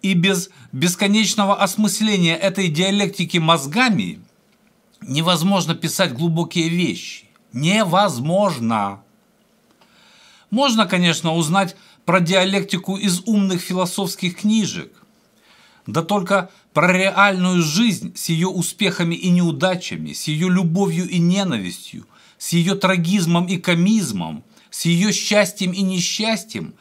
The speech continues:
ты из таких книжек мало что узнаешь. А Борис Вахтин знал диалектику и из книжек, закончив Ленинградский государственный университет, аспирантуру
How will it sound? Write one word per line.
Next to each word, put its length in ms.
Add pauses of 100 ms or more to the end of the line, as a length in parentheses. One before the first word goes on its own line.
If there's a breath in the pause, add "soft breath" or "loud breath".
(260 soft breath)
ты 140
из 220
таких 400
книжек 340
мало 340
что 240
узнаешь. 760 (1160 soft breath)
А 140
Борис 360
Вахтин 580 (300 loud breath)
знал 360
диалектику 840 (200 loud breath)
и 280
из 140
книжек, 720
закончив 640
Ленинградский 640
государственный 720
университет, 920
аспирантуру 960